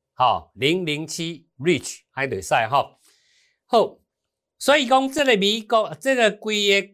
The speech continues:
股票市场来讲，有这两项因素伫个，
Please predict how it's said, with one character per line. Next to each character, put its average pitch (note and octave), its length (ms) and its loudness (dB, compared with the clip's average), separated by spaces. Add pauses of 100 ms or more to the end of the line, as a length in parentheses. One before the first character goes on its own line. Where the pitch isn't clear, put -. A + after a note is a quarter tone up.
(140)
股 B3 200 4
票 B3 240 2
市 D3 220 -8
场 C#3 160 -10
来 D3 140 0
讲， E3 280 0 (180)
有 F3 120 -4
这 D#4+ 220 0
两 C#3 240 -2
项 C3+ 240 -2
因 D3+ 180 -6
素 D3 120 -2
伫 C#3 360 -2
个， - 160 -18